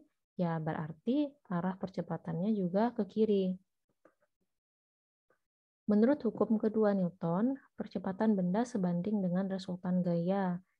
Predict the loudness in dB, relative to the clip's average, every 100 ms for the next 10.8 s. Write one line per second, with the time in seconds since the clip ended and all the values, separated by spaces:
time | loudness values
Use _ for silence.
0 | _ -2 0 0 -2 -2 -2 -2 -2 -2
1 | -2 -2 -2 -2 -4 -8 -6 -4 -2 -6
2 | -10 _ _ _ -4 -2 -2 -8 -20 _
3 | -6 0 2 2 2 2 -2 -8 _ -8
4 | -2 0 0 0 -2 -4 -2 -2 -2 -2
5 | -2 0 0 0 0 -4 _ _ _ -8
6 | -6 -6 -4 -2 -2 0 0 0 0 0
7 | 0 0 0 2 0 0 -4 -8 -8 -6
8 | -4 -6 -10 _ _ _ _ _ _ _
9 | -18 -6 -2 0 2 0 -2 _ _ _
10 | _ -20 -6 0 2 2 0